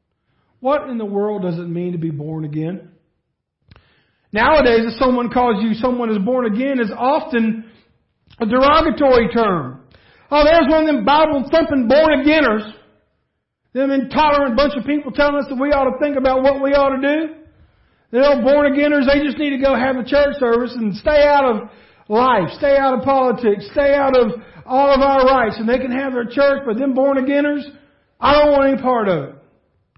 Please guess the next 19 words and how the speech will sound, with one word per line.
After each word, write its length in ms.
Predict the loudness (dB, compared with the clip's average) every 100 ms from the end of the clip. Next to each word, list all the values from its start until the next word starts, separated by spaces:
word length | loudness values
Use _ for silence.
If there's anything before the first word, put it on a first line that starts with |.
| _ _
What 160 | -2 -2
does 160 | -2 -6
it 80 |
mean 640 | -4 -4 -4 -6 -8 -12 -20 _ _
to 100 | -10
be 500 | -6 -4 -4 -8 -14 _ _
born 280 | -4 -2 -2
again? 460 | -2 -4 -4 -6 -14 _ _ _ _ _ _ _ _ _ _ _ _ -2
Well, 320 | 0 0 -2
Jesus 360 | -2 -2 -4
tells 360 | -2 0 0 -2
us 240 | -10 -12
in 140 | -6 0
verse 200 | 0 -2
three 280 | -6 -4 -4
through 220 | -2 0 0
eight. 200 | -4 -8 -20 _ -20 -4
Jesus 380 | 0 2 0 -6
replied, 500 | -4 0 0 0